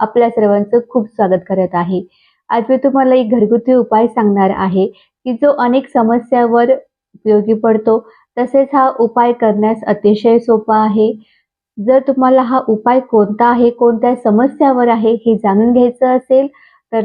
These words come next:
त्यासाठी हा व्हिडिओ मात्र शेवटपर्यंत जरूर बघा. आजचा हा व्हिडिओ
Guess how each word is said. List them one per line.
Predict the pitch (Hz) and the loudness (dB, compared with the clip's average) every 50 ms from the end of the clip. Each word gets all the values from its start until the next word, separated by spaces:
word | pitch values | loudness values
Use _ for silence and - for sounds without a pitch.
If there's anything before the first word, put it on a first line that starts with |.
| 226 - | -6 -10
त्यासाठी | - _ _ _ - 220 226 240 240 - 254 247 247 - 262 262 | -18 _ _ _ -6 -4 -4 -4 -2 -2 -4 -4 -2 -2 -2 -2
हा | 240 226 226 233 247 | -2 0 0 2 2
व्हिडिओ | 254 254 247 220 240 233 226 | 2 2 2 2 2 0 2
मात्र | 233 233 226 220 226 233 240 240 | 0 -2 -2 0 0 0 0 0
शेवटपर्यंत | - - 233 214 196 202 208 208 - 214 208 208 208 202 - 254 269 302 - - 208 - | -2 0 0 2 2 2 0 0 0 0 2 0 0 -2 -2 -2 -2 -2 -2 -4 -4 0
जरूर | 220 214 214 208 | 2 2 2 2
बघा. | 196 208 196 170 180 190 175 - - _ _ _ _ _ - | 0 -2 -4 -4 -4 -8 -12 -12 -14 _ _ _ _ _ -10
आजचा | 214 214 - - 269 262 | -10 -10 -6 -2 0 2
हा | 262 247 | 2 2
व्हिडिओ | 240 233 233 220 233 233 | 2 0 0 2 2 0